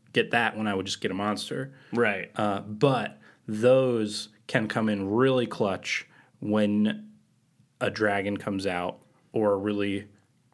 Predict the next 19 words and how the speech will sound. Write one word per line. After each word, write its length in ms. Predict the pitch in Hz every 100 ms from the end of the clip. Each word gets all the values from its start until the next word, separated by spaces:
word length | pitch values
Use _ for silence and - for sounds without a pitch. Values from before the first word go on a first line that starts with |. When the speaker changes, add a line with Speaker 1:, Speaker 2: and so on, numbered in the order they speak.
| _ _ _ _ _
Speaker 1:
high 280 | - 120 104
value, 720 | 101 101 95 95 95 95 95 123
uh, 420 | - 101 - 139 139 - _ _ _
creature 340 | - 135 107 110
comes 260 | - 101
out 300 | 98 92 - - -
or 520 | 117 101 95 90 87 _ -
one 180 | 113 101
of 100 | 95
the, 220 | 92 87
um, 360 | - - - - _ _ _ _ _ _ _ _ _ - - _ -
you 100 | 107
know, 100 | - - -
the 60 |
Cloak 220 | 117 107
of 100 | 101
Darkness 440 | - - - - -
or 40 |
whatever. 340 | - - -